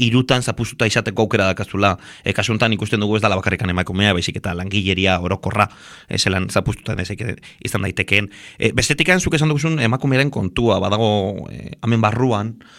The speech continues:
e, bankuen edo kapitalismoaren jokoaren barruan badagon emakumea benetan, mm, esan genezake igual bihotzonekoa, ez da, kapitalismoa, e, ez duela ondo ikusten, honetarako lan egin duela, baina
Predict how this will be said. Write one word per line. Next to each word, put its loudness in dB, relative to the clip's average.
e, -4
bankuen 2
edo 2
kapitalismoaren 0
jokoaren 2
barruan -2
badagon 2
emakumea 2
benetan, 0
mm, -8
esan 0
genezake -4
igual 2
bihotzonekoa, 0
ez -14
da, -12
kapitalismoa, -6
e, -4
ez -2
duela 2
ondo 0
ikusten, -2
honetarako 0
lan 2
egin -2
duela, 2
baina 2